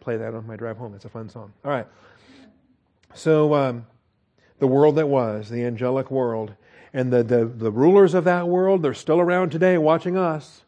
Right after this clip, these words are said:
The rulers of the, of the world are still watching us, because it's in us now that the grace is manifest. It's in us that manifold wisdom and grace of God is on display.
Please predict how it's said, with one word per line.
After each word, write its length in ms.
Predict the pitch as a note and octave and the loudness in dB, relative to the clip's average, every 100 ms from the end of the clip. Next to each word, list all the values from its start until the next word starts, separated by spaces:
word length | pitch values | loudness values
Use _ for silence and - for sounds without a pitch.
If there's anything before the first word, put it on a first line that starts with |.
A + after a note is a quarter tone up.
| _ _ _ _ _ _ _ _ _ _ _ | _ _ _ _ _ _ _ _ _ _ _
The 100 | A#2+ | -10
rulers 460 | A2+ C3 D3+ E3 C#3+ | -2 0 2 2 0
of 120 | D#3 | 0
the, 260 | D3+ C#3+ D3+ | 2 0 0
of 200 | C#3 C3+ | -4 -2
the 180 | C#3+ C#3 | -2 -2
world 360 | C#3 D3+ D3 | 0 0 0
are 180 | B2 A2+ | -2 -6
still 260 | - C3+ C#3 | -6 -6 -4
watching 360 | C#3+ C#3 D3+ | -8 -10 -12
us, 320 | C3 B2 - _ _ _ _ _ _ _ _ - | -14 -16 -20 _ _ _ _ _ _ _ _ -12
because 300 | B2+ B2+ A2+ | -6 -4 -4
it's 160 | A#2 | -4
in 120 | B2 C3 | -6 -6
us 360 | C#3+ C#3+ - | -4 -4 -4
now 220 | B2 A#2 | -6 -6
that 140 | A2+ A2+ | -6 -8
the 80 | A2+ | -8
grace 380 | B2 B2 A#2 | -6 -6 -8
is 120 | G#2 A2+ | -12 -12
manifest. 640 | A2+ A2+ G#2+ A#2 G#2+ _ _ _ _ _ _ _ | -12 -14 -16 -20 -20 _ _ _ _ _ _ _
It's 180 | B2 A2+ | -14 -8
in 120 | A#2+ | -6
us 300 | B2 A#2+ A2 | -4 -6 -10
that 80 | - | -12
manifold 420 | A2+ A2+ - A2 | -12 -10 -10 -10
wisdom 400 | A2 C3+ C#3 D#3 | -6 -6 -6 -12
and 140 | A2+ G#2+ | -14 -12
grace 280 | A2+ A#2 B2 | -12 -12 -14
of 100 | A#2 | -12
God 280 | B2 A#2 | -12 -12
is 120 | A2+ A#2 | -16 -18
on 180 | A2+ | -20
display. 500 | B2 A2+ C3+ C3+ B2+ | -20 -20 -20 -20 -20